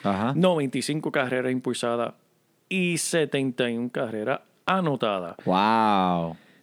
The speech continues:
Speaker 2: El riesgo, pues, hay que mencionar, ¿sabes? Mencionamos lo lindo, hay que mencionar lo feo. El riesgo de este hombre, su tiempo de juego estará limitado porque los Rojos de Cincinnati actualmente cuentan con un jardín denso de bata-,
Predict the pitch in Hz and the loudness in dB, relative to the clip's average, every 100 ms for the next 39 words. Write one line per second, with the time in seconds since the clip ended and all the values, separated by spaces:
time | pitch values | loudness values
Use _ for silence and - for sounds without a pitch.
0 | - 143 147 151 170 180 185 - 320 277 | -2 2 4 4 4 2 2 0 0 0
1 | 214 - - 160 170 160 156 165 180 175 | 0 0 -2 0 2 0 2 2 2 2
2 | 143 139 143 135 160 185 185 208 175 160 | 2 2 2 2 2 2 2 0 -2 -2
3 | 156 165 156 156 143 123 117 110 107 143 | -4 -2 0 0 2 0 0 -2 -2 -2
4 | 156 160 170 165 156 165 156 160 156 160 | 0 2 2 2 0 0 2 2 2 2
5 | 165 - 143 135 143 156 160 147 127 131 | 0 0 -2 0 0 0 2 0 2 2
6 | 139 151 147 - 123 120 131 147 139 123 | 2 2 0 0 -2 0 0 -2 0 0
7 | 131 160 156 - 127 113 101 113 107 120 | 0 0 -4 -2 -2 -2 -4 -4 -4 -4
8 | 127 139 131 135 123 156 156 131 113 123 | -4 -4 -4 -4 -2 -4 -4 -4 -4 -4
9 | 131 156 143 127 127 156 156 131 123 127 | -2 -4 -2 -4 -2 -4 -2 -2 -2 -2
10 | 151 147 127 131 160 214 131 120 156 202 | -4 -2 -4 -4 -4 -6 -4 0 2 0
11 | - 127 110 110 107 98 | 0 -2 -2 -4 -6 -8